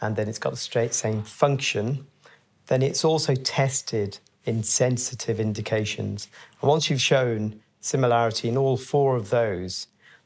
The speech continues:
then you can extrapolate the use of a biosimilar to other less sensitive indications. And to me, that's what extrapolation is, is that once you've satisfied all the other aspects,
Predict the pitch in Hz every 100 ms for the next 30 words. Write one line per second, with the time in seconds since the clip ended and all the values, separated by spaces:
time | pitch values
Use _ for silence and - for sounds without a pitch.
0 | _ 123 127 123 127 127 - - 139 127
1 | - 110 104 101 - - - 117 113 123
2 | 110 - 101 104 104 104 - 113 104 -
3 | 113 101 101 95 - _ - 120 110 110
4 | 110 107 - 107 101 - 101 104 - -
5 | 104 - 110 101 107 101 - 117 104 101
6 | - 104 - 104 - 104 95 107 104 101
7 | 92 - 113 107 113 - 143 131 - -
8 | 117 101 95 - - - - 113 101 95
9 | 101 120 117 - 82 -